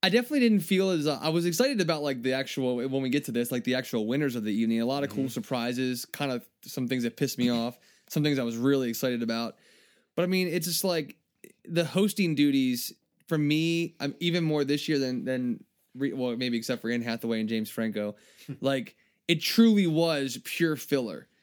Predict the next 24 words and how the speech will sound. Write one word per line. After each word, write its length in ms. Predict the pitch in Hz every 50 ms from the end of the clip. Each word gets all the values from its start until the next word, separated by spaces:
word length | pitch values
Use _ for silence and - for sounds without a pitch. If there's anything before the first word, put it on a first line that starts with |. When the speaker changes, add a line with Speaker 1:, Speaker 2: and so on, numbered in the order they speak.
| _ _ -
Speaker 1:
Like, 180 | 147 156 131
there 80 | 175 175
was 160 | 170 160 147
no, 260 | 156 160 170 180 180
I 140 | - 139 170
didn't 180 | 180 196 185 180
really 180 | 180 180 170 151
get 200 | 139 170 160 147
much 300 | 151 147 151 156 156 165
entertainment 560 | 156 143 135 123 - 147 143 143 147 143 127
value 640 | 131 131 127 123 123 123 120 123 120 117 117 110 - -
after, 320 | 123 135 143 - - 143
like, 200 | 135 127 123 117
an 80 | 123 123
hour 360 | 110 131 131 131 131 127 123
into 360 | 127 127 120 - - 117 110
it 200 | 110 104 - - - _ _ _ _ _ _
from 420 | - 139 143 135 127 127 123 120 117
anything 420 | 143 143 156 151 135 147 143 135
that 200 | 131 123 120 - -
Seth 200 | - 139 131 -
MacFarlane 360 | 123 117 - 127 120 117 113
was 140 | 107 110 104
doing. 360 | - 104 95 80 73 67 -